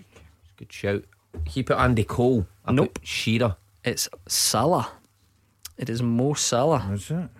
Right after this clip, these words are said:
Speaker 2: Yep, it
Speaker 1: Oh,
Speaker 2: sure
Speaker 1: not
Speaker 2: is.
Speaker 1: very
Speaker 3: See
Speaker 1: good,
Speaker 3: this
Speaker 1: aye.
Speaker 3: one here, I'm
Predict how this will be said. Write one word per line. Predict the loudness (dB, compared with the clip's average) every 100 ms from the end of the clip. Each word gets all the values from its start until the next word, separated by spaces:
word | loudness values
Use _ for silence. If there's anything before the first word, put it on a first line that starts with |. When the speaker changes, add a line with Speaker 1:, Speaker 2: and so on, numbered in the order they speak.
| -16 -6
Speaker 2:
Yep, | -2 -2
it | -4 -10
Speaker 1:
Oh, |
Speaker 2:
sure | -6 -2 0
Speaker 1:
not | 0
Speaker 2:
is. | 0
Speaker 1:
very | -4 -8
Speaker 3:
See | -2 0
Speaker 1:
good, | 2
Speaker 3:
this | 2
Speaker 1:
aye. | 2 2
Speaker 3:
one | 2
here, | 2 0
I'm | 0 -2